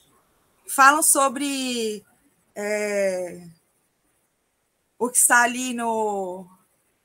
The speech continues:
no artigo sétimo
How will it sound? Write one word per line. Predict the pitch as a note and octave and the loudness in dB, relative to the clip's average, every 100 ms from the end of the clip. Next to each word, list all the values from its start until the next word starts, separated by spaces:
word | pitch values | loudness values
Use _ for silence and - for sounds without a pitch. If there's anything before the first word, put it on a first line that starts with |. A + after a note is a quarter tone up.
| _ _ _ _ _ _ _ _ | _ _ _ _ _ _ _ _
no | G3+ A3 | -4 -2
artigo | G#3+ - A#3+ G#3+ G#3 | -2 -4 -6 -2 0
sétimo | - A#3+ C#4 E4 - F#4 F#4+ | 2 2 2 0 -4 -6 -10